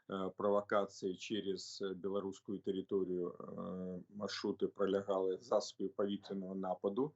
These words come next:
на територію України, і таким чином, якби, було підґрунтя для того, щоб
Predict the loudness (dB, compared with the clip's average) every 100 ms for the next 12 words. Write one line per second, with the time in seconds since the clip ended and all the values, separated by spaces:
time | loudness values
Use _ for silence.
0 | _ -20 -20 -14 0 2 4 2 2 4
1 | 4 4 2 2 2 2 2 0 -2 -4
2 | -8 -6 -4 -4 -4 -4 -4 0 0 0
3 | 0 2 2 2 4 4 4 0 -2 0
4 | 0 0 -8 -6 -6 -2 -2 0 -4 -2
5 | -6 -6 -4 2 0